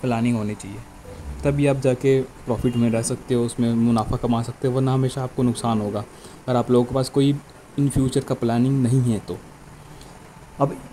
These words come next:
मेरी क्या planning रहती है इन ऐपों से लेके, अगर आप लोगों को पूरा ये सुनना है, जानना है,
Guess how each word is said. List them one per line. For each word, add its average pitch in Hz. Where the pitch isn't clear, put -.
मेरी 156
क्या 175
planning 156
रहती 139
है 139
इन 143
ऐपों 135
से 135
लेके, 135
अगर 131
आप 131
लोगों 131
को 135
पूरा 135
ये 135
सुनना 127
है, 131
जानना 120
है, 147